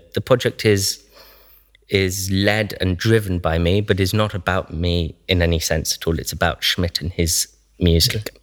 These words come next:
Speaker 2: You just did recordings, but, uh, first we're gonna do a small game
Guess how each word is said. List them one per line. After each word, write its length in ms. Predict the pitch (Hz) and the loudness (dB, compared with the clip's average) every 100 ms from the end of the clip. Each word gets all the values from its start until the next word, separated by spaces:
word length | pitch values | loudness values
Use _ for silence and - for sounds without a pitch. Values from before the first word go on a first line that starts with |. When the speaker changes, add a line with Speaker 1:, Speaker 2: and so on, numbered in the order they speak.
| _ _ | _ _
Speaker 2:
You 100 | 151 | 0
just 220 | 147 147 | 2 2
did 240 | 139 120 120 | 0 -6 -4
recordings, 840 | - 131 120 113 113 110 - - - | 0 2 2 -2 -4 -2 -4 -4 0
but, 280 | 135 - | 0 2
uh, 320 | 143 131 127 131 | 0 2 0 -2
first 760 | - 147 147 - - - - | 0 4 4 2 -4 -6 -4
we're 80 | 127 | 0
gonna 140 | 127 | 2
do 100 | 117 | 2
a 60 | 120 | 0
small 220 | - 123 | 0 2
game 380 | 131 127 131 | 4 4 2